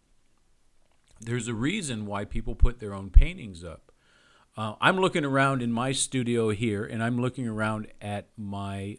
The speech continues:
uh, vision boards. Every year I start out my, my year, and I start creating a vision board. And it started out, you know, old, old school. I would cut out pictures of what I want, and, um, I would write down the reasons why,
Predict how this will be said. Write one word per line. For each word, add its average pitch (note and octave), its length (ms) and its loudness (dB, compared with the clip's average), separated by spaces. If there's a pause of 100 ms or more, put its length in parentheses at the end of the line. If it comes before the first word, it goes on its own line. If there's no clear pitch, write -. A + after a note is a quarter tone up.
(140)
uh, G#2+ 80 -10
vision C#3 400 -4
boards. E2+ 400 -8 (480)
Every F3 240 -2
year D3+ 220 2
I B2 100 2
start C3+ 300 -4
out B2+ 180 -2
my, A2+ 220 -2 (800)
my A2+ 160 -4
year, G#2+ 480 -6 (960)
and A2+ 380 -2
I A2+ 380 -4
start A2 380 -6
creating A2 400 -6
a A#2+ 40 -6
vision E3+ 340 -8
board. - 240 -14 (100)
And D#3 380 -4 (100)
it C3 80 -10
started E3 320 0
out, B2+ 280 2
you C3+ 120 -4
know, B2+ 260 -6
old, B2+ 540 -4
old D3+ 220 -6
school. B2 300 -4
I C3+ 80 0
would A#2+ 140 -4
cut G2 180 -4
out G#2+ 200 -4
pictures G#2+ 400 -4
of G#2 100 -12
what G2+ 140 -6
I G#2+ 80 -2
want, G#2 420 -8
and, G2 500 -16 (440)
um, F#2+ 380 -12
I F#2+ 60 -12
would F#2+ 160 -10
write A2 180 -2
down A2+ 220 -4
the G#2+ 80 -10
reasons G#2 420 -10
why, G2+ 640 -8